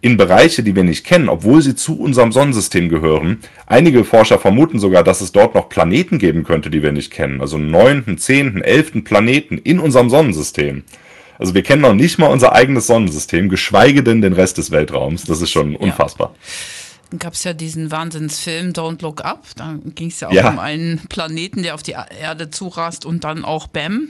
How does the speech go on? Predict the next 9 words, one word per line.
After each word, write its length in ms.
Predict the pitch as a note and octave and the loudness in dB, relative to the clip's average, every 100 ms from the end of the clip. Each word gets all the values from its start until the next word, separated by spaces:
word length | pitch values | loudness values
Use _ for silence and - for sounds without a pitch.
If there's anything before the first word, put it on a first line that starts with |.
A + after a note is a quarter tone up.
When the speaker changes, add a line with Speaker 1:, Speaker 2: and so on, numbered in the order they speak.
| B3+ | -8
Speaker 2:
macht, 380 | A3+ D4 - | -8 -10 -12
ja, 260 | - - C4+ D#4 D4 | -10 -8 -10 -12 -12
Ende 280 | F3 F3+ A3+ E4 | -8 -6 -8 -10
im 140 | A3+ A#3 | -8 -8
Gelände. 400 | A#3 G#3+ A#3+ D4 | -6 -8 -8 -8
<laughs> 60 | A#4 - - G4+ _ - A#4 - - | -8 -10 -14 -14 _ -12 -10 -10 -6
Speaker 1:
Ja. 120 | F2 G2 | -6 -6
Speaker 2:
Wie, 260 | G3 A#3 A#3 - F3 | -8 -8 -8 -8 -4
wie, 600 | D#3 F3+ G3+ A#3 C4 - | -2 -2 -6 -6 -8 -10